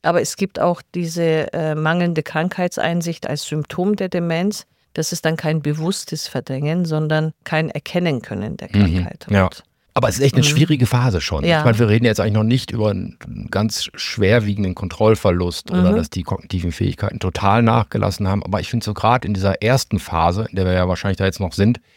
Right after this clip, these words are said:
Speaker 2: so aus meinem direkten Umfeld oder auch, wenn ich das so höre von anderen,
Speaker 1: Mhm.
Speaker 2: ist ja, es ist wahnsinnig schwierig, weil da ist viel Scham.
Speaker 1: Mhm.
Speaker 2: Dann wird viel verdrängt. Und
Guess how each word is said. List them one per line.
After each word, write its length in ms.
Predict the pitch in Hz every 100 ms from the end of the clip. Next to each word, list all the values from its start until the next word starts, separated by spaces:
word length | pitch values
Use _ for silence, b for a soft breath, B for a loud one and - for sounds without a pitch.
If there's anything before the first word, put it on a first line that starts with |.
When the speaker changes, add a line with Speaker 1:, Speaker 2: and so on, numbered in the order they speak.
| b
Speaker 2:
so 240 | 101 113
aus 100 | -
meinem 180 | 104 110
direkten 420 | 104 92 - -
Umfeld 520 | - - - - 110 -
oder 280 | 98 92
auch, 340 | 71 92 - -
wenn 120 | 90
ich 40 | 92
das 120 | 98
so 160 | 101 90
höre 320 | 101 123 110
von 140 | 98
anderen, 280 | 76 110 113 190
Speaker 1:
Mhm. 180 | 175
Speaker 2:
ist 160 | 170 208
ja, 300 | 123 117 117 - _
es 120 | 107
ist 160 | 98 -
wahnsinnig 440 | 95 139 120 120
schwierig, 520 | - 120 131 139 -
weil 280 | 113 110 107 -
da 120 | 104
ist 160 | 92 -
viel 320 | - 104 101 - -
Scham. 720 | - - 92 90 101 151 170 -
Speaker 1:
Mhm. 320 | 185 180 247 -
Speaker 2:
Dann 160 | 104
wird 140 | 107 -
viel 180 | 120
verdrängt. 800 | - 104 98 95 120 160 - - _
Und 180 | -